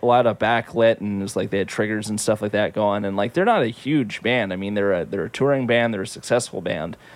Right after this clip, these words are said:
I feel you, you, you're doing something right in terms of making sure that where you can, having that, having the,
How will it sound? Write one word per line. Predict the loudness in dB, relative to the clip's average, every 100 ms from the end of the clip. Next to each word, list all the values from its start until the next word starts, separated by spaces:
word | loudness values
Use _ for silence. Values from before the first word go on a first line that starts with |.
| -20 -20 -20 -20 -20 -20 -8 -6
I |
feel | 0 0
you, | 2 -2
you, | -2 0
you're | 0 -2 0
doing | 2 2
something | 2 2 2
right | 4 4
in | 2
terms | -4 -4 -2
of | -2 -2 -8 -6
making | -4 -2 -4
sure | -4 0 0
that | 0
where | 0
you | 0 0
can, | -2 -2
having | 0 -2 -2
that, | -2 -4 -4 -8
having | -6 -6 -2
the, | -2 -4